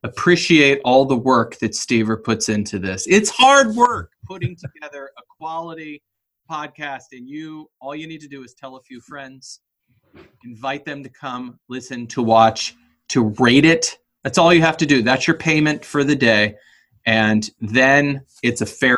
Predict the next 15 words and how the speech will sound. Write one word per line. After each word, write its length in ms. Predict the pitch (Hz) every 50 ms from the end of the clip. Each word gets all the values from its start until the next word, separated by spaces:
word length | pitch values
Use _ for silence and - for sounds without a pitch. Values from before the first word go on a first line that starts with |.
| 127 123
trade. 520 | - - 127 113 107 101 98 98 92 90 _ _ _ _ _ _ _ _ _ _ _
Thank 280 | - 143 143 143 131 -
you 120 | 143 131
for 240 | 117 - - 123 123
all 100 | 120 120
the 100 | 117 120
work 280 | 117 120 120 117 - -
you 60 | 123
put 200 | - - 143 135
in, 120 | 139 139
Stever. 340 | 135 - - 143 139 131 123 -
I'm 200 | 135 165 196 214
gonna 180 | 196 151 139
thank 360 | 135 - 131 117 110 110 107
you 300 | - 120 117 120 120 -